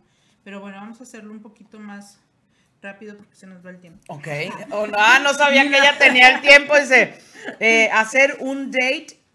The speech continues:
Speaker 2: una cita para tomar un café fuera de la casa y platicar las diferencias.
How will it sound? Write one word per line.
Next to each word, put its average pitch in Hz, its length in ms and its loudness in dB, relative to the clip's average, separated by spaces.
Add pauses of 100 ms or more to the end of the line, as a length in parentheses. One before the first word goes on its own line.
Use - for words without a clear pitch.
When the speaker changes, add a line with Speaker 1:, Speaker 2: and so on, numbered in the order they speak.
(140)
Speaker 2:
una 254 320 -2
cita 269 560 -8 (300)
para 196 280 -2
tomar 208 280 -4
un 226 120 -10
café 226 480 -6
fuera 240 420 -2
de 254 100 -6
la 214 220 -6
casa 202 580 -4 (380)
y 202 140 -10
platicar 202 1040 -4
las 196 260 -4
diferencias. 185 880 -6